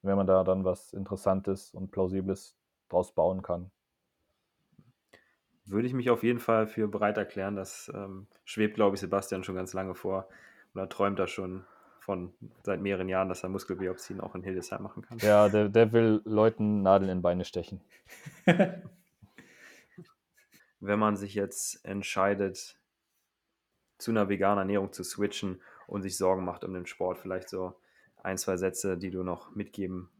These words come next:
Speaker 2: würdest,
Speaker 1: Ja.
Speaker 2: um da die Leistungsfähigkeit aufrechtzuerhalten.
Speaker 1: Ähm, also in
Speaker 2: Weiterhin
Speaker 1: erst-,
Speaker 2: besser zu werden.
Speaker 1: ja, in erster Linie ist halt Training immer der beste Stimulus und der wichtigste Stimulus. Ähm, das bedeutet, man kann's, glaub ich, relativ gut daran a-,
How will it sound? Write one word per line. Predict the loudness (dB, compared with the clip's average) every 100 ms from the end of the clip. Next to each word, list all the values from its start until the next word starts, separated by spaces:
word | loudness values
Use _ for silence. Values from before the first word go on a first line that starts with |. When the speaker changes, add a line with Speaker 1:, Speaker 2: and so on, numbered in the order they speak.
| _
Speaker 2:
würdest, | -4 -2 0 -4 -10 -18 _ _ _ _ _ _ _
Speaker 1:
Ja. | -6 -4 -4
Speaker 2:
um | -8 -6
da | -6
die | -4
Leistungsfähigkeit | -4 -4 -6 -10 -12 -8 -6 -4
aufrechtzuerhalten. | -4 -6 -12 -8 -6 -8 -10 -16 _ _ _ _ -10
Speaker 1:
Ähm, | -4 -2 -2 -4 -8 _
also | -8 -6
in | 0
Speaker 2:
Weiterhin | 4 2
Speaker 1:
erst-, | 0
Speaker 2:
besser | -10 -12
zu | -16
werden. | -10 -10
Speaker 1:
ja, | -10 -2
in | 4
erster | 6 6
Linie | 4 4 4
ist | 6
halt | 6 4 -12 -12
Training | 0 2 2 0
immer | 2 4 2 0 _ _ _ _ _ _ _ _ 0
der | 2
beste | 2 0 -4
Stimulus | -2 0 2 0 -6
und | -10 -12 -12 _ _ -4
der | -2
wichtigste | -2 -6 -8
Stimulus. | -10 -8 -8 -12 -14 _ _ -8
Ähm, | -4 -2 -2 -4 -4
das | -4
bedeutet, | 0 4 6 4 -2
man | -2
kann's, | -4 -4
glaub | -2 -2
ich, | 0
relativ | 0 0 -2 -8
gut | -6 2
daran | 2 2
a-, | -2 -6